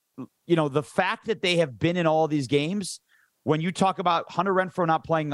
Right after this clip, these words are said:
more than half the games, Darren Waller not playing more than half the games, and the other team knows that he's the guy. This is the guy. This is the guy that's been the best receiver in the N F L, give or take, for the last seven, eight years.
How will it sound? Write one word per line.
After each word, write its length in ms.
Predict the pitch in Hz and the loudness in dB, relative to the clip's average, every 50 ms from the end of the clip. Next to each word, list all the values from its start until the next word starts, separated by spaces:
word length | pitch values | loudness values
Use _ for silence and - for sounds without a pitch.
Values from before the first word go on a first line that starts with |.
| - _ | -8 _
more 240 | - 143 147 156 147 | -4 0 0 0 0
than 80 | 143 139 | 0 -2
half 280 | 131 139 139 123 - | -2 -2 -2 -4 -6
the 80 | - 123 | -8 -6
games, 300 | 110 123 117 113 107 104 | -4 -4 -4 -4 -4 0
Darren 280 | - 165 175 175 170 | 0 0 0 0 2
Waller 260 | 156 160 160 165 165 160 | 2 2 2 2 2 2
not 160 | 151 139 - | 0 -2 -2
playing 160 | - 143 135 | -2 -4 -2
more 160 | 131 127 127 | 0 0 0
than 80 | 127 127 | 0 0
half 220 | 123 127 123 - | -2 -2 -2 -4
the 80 | - 131 | -6 -4
games, 340 | 117 127 123 117 110 101 - - | -4 -2 -2 -2 -4 -6 -4 -4
and 240 | 143 151 147 135 127 | -2 -2 -2 -2 -2
the 120 | 143 151 - | -4 -2 0
other 240 | - 151 156 185 196 | 0 0 0 0 -4
team 480 | 170 - - - 180 185 175 160 143 139 | -4 -4 -4 -4 -2 0 0 -2 0 2
knows 640 | 139 139 139 147 170 202 240 269 262 - - - - _ _ _ _ _ _ _ _ - | 2 2 4 4 2 2 2 0 -2 -4 -6 -10 -12 _ _ _ _ _ _ _ _ 0
that 180 | 165 160 151 | 0 0 0
he's 580 | 123 - - - 247 294 339 359 359 349 294 247 | -4 -10 -2 2 4 4 6 6 4 4 2 0
the 140 | 226 254 214 | 0 0 0
guy. 600 | 165 240 277 320 339 339 349 320 226 165 120 - _ _ _ _ _ _ _ _ _ _ _ _ - | 0 0 0 0 0 0 0 0 0 -2 -4 -8 _ _ _ _ _ _ _ _ _ _ _ _ 2
This 220 | 349 381 - - | 2 2 2 -2
is 120 | 359 339 254 | -6 -2 -2
the 120 | 269 285 | -2 0
guy. 500 | 269 330 349 370 381 349 294 220 147 107 - _ _ _ _ | 2 2 2 2 0 0 -2 -2 -4 -6 -12 _ _ _ _
This 240 | - 339 311 - 320 | 0 0 2 0 -2
is 100 | 311 247 | -2 -2
the 80 | 294 | 0
guy 260 | 254 240 294 294 311 | 2 2 2 2 0
that's 200 | 277 269 233 190 | -4 -6 -10 -6
been 160 | 202 254 254 254 | -4 -2 0 0
the 80 | 247 | 2
best 260 | 214 262 277 269 - | 2 2 2 2 -2
receiver 420 | - 269 247 - 262 277 277 247 240 | -4 -6 -6 -2 0 2 4 4 4
in 100 | 247 240 | 4 2
the 120 | 247 240 | 2 2
N 80 | 254 247 | 2 2
F 160 | 254 240 - | 2 2 2
L, 160 | 247 262 262 | 2 0 2
give 140 | 214 226 226 | 0 0 0
or 80 | 233 220 | 0 2
take, 240 | - 233 233 - | 2 0 0 0
for 80 | 185 220 | 0 0
the 80 | 214 220 | 2 2
last 280 | 226 233 233 214 - | 2 2 0 -2 -2
seven, 240 | - 240 240 220 233 | -2 -2 0 2 2
eight 180 | 233 233 233 214 | 2 0 0 0
years. 500 | 247 269 262 247 240 240 220 160 - | 0 2 2 2 2 0 -2 -4 -8